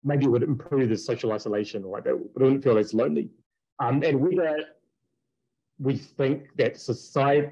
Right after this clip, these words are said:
like, as a, from a societal point of view, that that's, like, a good thing or a bad thing,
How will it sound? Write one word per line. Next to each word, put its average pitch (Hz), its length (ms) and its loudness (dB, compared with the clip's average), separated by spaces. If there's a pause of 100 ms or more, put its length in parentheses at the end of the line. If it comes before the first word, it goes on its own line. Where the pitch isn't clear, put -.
(100)
like, 104 180 -4
as 127 120 -2
a, 120 60 -2
from 120 140 0
a 104 40 0
societal 135 640 -2
point 139 200 0
of 139 40 0
view, 220 140 2
that - 160 0
that's, - 280 -6
like, 98 260 -6
a 101 60 -8 (200)
good 123 240 0
thing 151 140 2
or 113 80 4
a 98 60 0
bad 113 280 2
thing, 190 220 -4